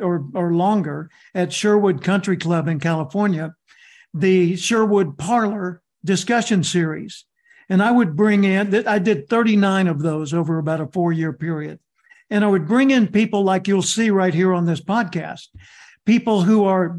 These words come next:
at the top of their industry, top one percenters, you know, world leaders, business leaders, industry or profession icons, uh, best-selling authors, Hall of Famers, and so forth.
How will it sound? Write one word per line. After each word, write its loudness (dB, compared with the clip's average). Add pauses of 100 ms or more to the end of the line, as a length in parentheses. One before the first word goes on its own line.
at -2
the -6
top -2
of -2
their 2
industry, 0
top -2
one 0
percenters, -2
you -4
know, 0
world 0
leaders, 0
business -2
leaders, 0 (340)
industry 0
or 2
profession -2 (400)
icons, -2 (400)
uh, 0
best-selling 0
authors, 0
Hall 0
of -2
Famers, 0
and -2
so -2
forth. -10